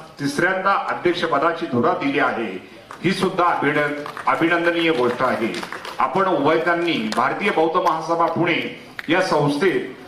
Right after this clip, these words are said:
नेहमीच मदत केलेली आहे आणि करत आहात. आपण संस्थेची बाजू भक्कमपणे सर्वांसमोर मांडत आ-, असता सध्या आपण भारतीय बौद्ध महासभा पुणे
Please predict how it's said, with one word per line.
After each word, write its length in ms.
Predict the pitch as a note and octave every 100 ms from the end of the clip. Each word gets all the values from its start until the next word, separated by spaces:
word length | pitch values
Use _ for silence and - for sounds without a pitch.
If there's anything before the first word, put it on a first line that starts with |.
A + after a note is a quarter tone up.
| -
नेहमीच 600 | A#2 C#3+ D#3 F3+ G#3 E3
मदत 300 | D3 C#3 F#3+ G#3+
केलेली 280 | F3 D3 C#3
आहे 260 | C3+ C3+ E3+
आणि 220 | D#3+ D3
करत 280 | C#3 C#3 C3+
आहात. 340 | B2+ B2+ A#2 - - - -
आपण 320 | B2+ D#3+ D3+
संस्थेची 560 | D3 C#3+ C3 - F3 F3+
बाजू 300 | C3+ C3+ C#3+
भक्कमपणे 960 | - - F#3+ F#3 D#3+ C3+ A2 - - -
सर्वांसमोर 800 | - C#3+ C3+ D#3+ G3+ - D#3 D#3
मांडत 380 | C3 B2+ C3 C3+
आ-, 380 | B2+ A2 - -
असता 440 | C3 - C3+ - - - - - -
सध्या 260 | D3+ D3+ F#3+
आपण 300 | - E3+ E3
भारतीय 360 | C3 - G3
बौद्ध 280 | F#3 D3+ D#3
महासभा 520 | D#3 D3 D3 D#3 C#3
पुणे 560 | - C3+ D3+ B2+ A2+